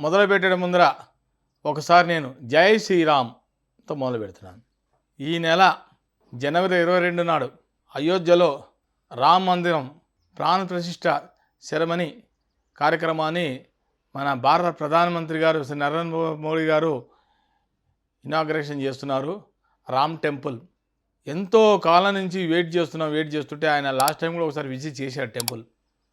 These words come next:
టెంపుల్ విజిట్ చేయటం, అన్ని రకాలుగా చూడటం, అంతా ఆయన సాటిస్ఫై అయ్యాడు. ఇంకా కొన్ని మార్పులు, చేర్పులు అన్నీ చెప్పడం, అన్నీ జరిగినాయి, డైరెక్షన్స్ ఇచ్చాడు ఆయన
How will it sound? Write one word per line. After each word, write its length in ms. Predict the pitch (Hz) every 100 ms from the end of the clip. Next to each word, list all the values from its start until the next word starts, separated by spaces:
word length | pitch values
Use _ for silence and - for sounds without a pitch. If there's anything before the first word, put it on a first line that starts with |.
| _ _ _ - - - - -
టెంపుల్ 280 | 147 160 160
విజిట్ 240 | 143 151 143
చేయటం, 260 | 147 147 143
అన్ని 140 | 139 143
రకాలుగా 360 | 143 151 143 139 139
చూడటం, 340 | 139 135 143 135
అంతా 240 | 139 151 139
ఆయన 160 | 131 127 127 _ _ _ _ _ -
సాటిస్ఫై 400 | 127 131 127 135
అయ్యాడు. 220 | 131 127 123
ఇంకా 120 | 131 131
కొన్ని 140 | 131 123
మార్పులు, 300 | 131 135 135 123
చేర్పులు 260 | 127 127 123
అన్నీ 140 | 127
చెప్పడం, 260 | 123 120 127
అన్నీ 160 | 123 127
జరిగినాయి, 360 | 120 123 123 120
డైరెక్షన్స్ 420 | 120 123 113 120 120
ఇచ్చాడు 220 | 113 120
ఆయన 140 | 117